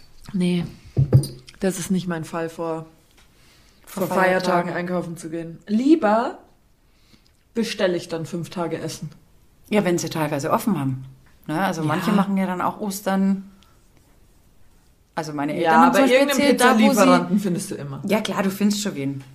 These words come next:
Speaker 1: Ja.
Speaker 2: Aber das kollidiert dann mit meiner Vorstellung von dem, was ich mir als Menü vorgenommen habe.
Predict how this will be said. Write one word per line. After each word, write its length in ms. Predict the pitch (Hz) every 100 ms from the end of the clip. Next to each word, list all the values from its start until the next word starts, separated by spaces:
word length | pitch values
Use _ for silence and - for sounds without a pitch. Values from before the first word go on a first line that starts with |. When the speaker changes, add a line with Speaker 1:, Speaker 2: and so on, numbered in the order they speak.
| -
Speaker 1:
Ja. 260 | 117 - - - _ _ _ -
Speaker 2:
Aber 420 | 180 160 165 160
das 220 | 160 -
kollidiert 440 | 214 202 196 220 220
dann 180 | 202
mit 120 | 190 190
meiner 220 | 185 185
Vorstellung 600 | - 202 196 208 202 196
von 160 | 190 185
dem, 180 | 190 190
was 140 | 180
ich 100 | 180
mir 280 | 180 180 180
als 180 | 180 185
Menü 280 | 185 190 220
vorgenommen 640 | 214 156 156 151 151 151
habe. 160 | 147